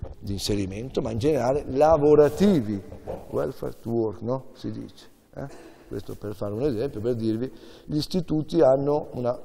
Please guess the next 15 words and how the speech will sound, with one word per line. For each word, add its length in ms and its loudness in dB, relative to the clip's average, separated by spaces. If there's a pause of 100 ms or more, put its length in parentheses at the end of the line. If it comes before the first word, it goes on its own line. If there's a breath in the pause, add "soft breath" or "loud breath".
(100)
differente 800 4
connotazione 840 -2
sulla 280 -2
base 280 0
di 60 0
che 160 -2
cosa? 420 -8 (320 loud breath)
Della 260 4
natura 680 0 (580)
di 180 -6
quello 340 -2
che 140 -8
c'è 140 -8
dietro, 580 -8 (460)
eh? 160 -8